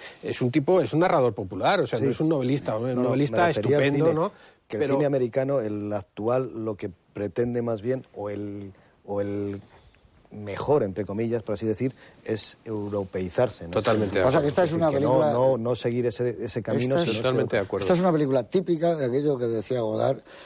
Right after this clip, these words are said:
Speaker 3: que el cambio del cine mudo al sonoro supuso quitar un cartel. Es decir, tú veías una película muda y la veías, y de repente salía un cartel y decía, "Ah, Mike, es el malo".
Speaker 2: Ese
Speaker 3: Y luego
Speaker 2: cartel.
Speaker 3: seguía la película. Bueno,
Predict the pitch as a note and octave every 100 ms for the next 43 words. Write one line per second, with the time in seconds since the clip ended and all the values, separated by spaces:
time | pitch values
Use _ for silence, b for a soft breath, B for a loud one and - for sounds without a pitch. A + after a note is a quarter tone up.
0 | B - G2+ F#2+ C3 C#3+ C3+ A#2+ A2 G2+
1 | B2 A#2 A2+ A2 C#3 B2+ A2 G2 G#2+ C#3
2 | C#3+ G#2+ F#2+ A#2+ C3 C3+ - b b b
3 | - A2 B2+ A#2+ G2 F2 F#2 - - -
4 | A#2 A2 - - B2 B2+ C3 A#2+ B2 B2+
5 | C3 C#3 F3+ F3 G3 G#3 - G2+ G#2+ B2
6 | G#2 - A#2 A2 A2 C3+ D3 C#3 F3 B
7 | B B - A2+ C3 G#3 G2 A#2+ A2 G2+
8 | F#2+ G2 B B - D#3+ D3+ E3+ A#2 F#2+
9 | - B2 D3 C3+ C3 G#2+ F2 - A2 G2
10 | G2+ A2 D3 E3+ D3 C#3+ G3+ G3+ F#3 G3
11 | G3 G#2+ F2+ D#2+ B B B B B _
12 | - C3+ A#2+